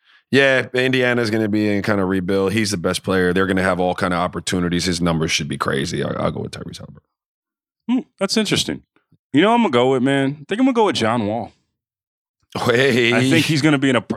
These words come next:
Speaker 2: I think he's gonna be in a prime position. I'm really curious about this Clippers team. Um, you know, we, we talked about the teams that we're li-, we're excited to watch. I think I'm, uh,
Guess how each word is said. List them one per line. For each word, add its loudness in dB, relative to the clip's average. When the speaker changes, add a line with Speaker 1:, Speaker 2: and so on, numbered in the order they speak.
Speaker 2:
I 4
think -2
he's -2
gonna 2
be 0
in 2
a 0
prime 0
position. 0
I'm 2
really 2
curious 0
about 0
this -4
Clippers -2
team. 0
Um, 0
you -2
know, -2
we, -12
we -14
talked -2
about 0
the -8
teams 0
that 4
we're 2
li-, 0
we're 2
excited 2
to 0
watch. 0
I -6
think 0
I'm, 0
uh, 2